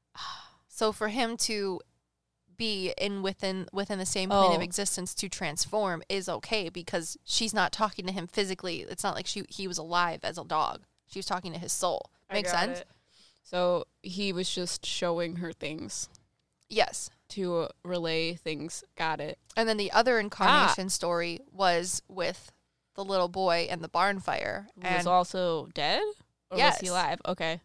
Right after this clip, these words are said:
Speaker 1: No, he was dead, but he was going to be alive.
Speaker 2: Okay. Yeah. And he
Speaker 1: Yes.
Speaker 2: just walked around her and was like, "I'm gonna be reincarnated."
Speaker 1: Yes. Which is interesting.
Speaker 2: So she hasn't seen a past life.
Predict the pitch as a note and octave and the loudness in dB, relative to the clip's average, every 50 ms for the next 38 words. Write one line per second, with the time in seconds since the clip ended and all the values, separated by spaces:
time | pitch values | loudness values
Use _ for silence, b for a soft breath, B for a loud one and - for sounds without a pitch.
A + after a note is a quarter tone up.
0 | - A3+ C4 C4 A#3 B3+ B3 A#3+ A3+ - B3+ C4+ C4 F#3+ - - - - G#3 G3 | -6 -4 -4 -2 -2 -2 -2 -4 -4 -2 -2 0 0 -2 -2 -2 -4 -4 -2 -2
1 | G#3+ G3+ F#3 F3+ - - G#3 G#3 A3+ A#3 A#3+ A3+ G#3 F#3+ F#3 D#3+ D#3 E3 D#3+ - | -4 -2 -2 -4 -4 -2 0 0 0 0 0 -2 -4 -4 -4 -2 0 0 0 0
2 | G2 D#2 D#2+ - - _ _ _ _ _ _ - - G#3+ G3+ G3+ G3 F3+ - G3+ | 0 -2 -4 -8 -14 _ _ _ _ _ _ -2 0 0 2 4 4 2 2 0
3 | - _ _ _ _ - G3 F#3 D3 A2 G#3+ - _ _ _ - - - - A3+ | -6 _ _ _ _ 0 4 4 4 4 2 -2 _ _ _ -4 -2 0 2 2
4 | F#3+ F3 F3+ F#3 F3+ - F#3 F3 E3+ F3 - - E3 E3+ F3 E3+ F3 F3 F3+ F3+ | 0 2 0 0 -2 2 2 2 2 2 0 -4 0 2 4 4 4 2 0 -2
5 | D#3+ D#3 D#3+ D#3+ D#3+ E3+ E3+ - D#3+ D#3+ - - - G#4+ G4+ G4 F#4 F4 E4+ E4+ | -4 -4 -4 -4 -4 -4 -2 0 0 0 0 0 2 2 2 4 4 4 4 4
6 | E4+ D#4+ F4 F4 E4+ F4+ F#4 F#4 F#4 F#4+ - F#4+ F#4 F4 D4 D4+ D4+ C#4+ C#4+ C#4+ | 4 4 2 2 0 -2 -2 -2 -2 0 0 2 2 4 4 2 2 2 0 0
7 | C#4 C#4 D4+ C#4+ C4+ - _ _ G#3 A3 F#3 - - - - - - _ _ _ | 0 0 0 -2 -2 -6 _ _ 2 2 4 4 2 -2 -8 -8 -10 _ _ _
8 | _ _ _ _ _ _ _ - A3 G3 G#3+ G3 - - G#3+ G3 - F#3+ F#3+ - | _ _ _ _ _ _ _ -10 -6 -6 -6 -6 -4 -6 -8 -8 -8 -8 -8 -6
9 | - - G#3 G3+ - - A3 A3 G#3+ G3+ G#3+ G#3 - - - F#3+ F#3+ F#3+ - - | -2 0 0 2 2 0 0 0 -2 -2 -2 -4 -4 -6 -6 -4 -4 -6 -8 -10
10 | - - - - - - - - - - - _ | -14 -16 -14 -14 -14 -14 -14 -14 -18 -20 -20 _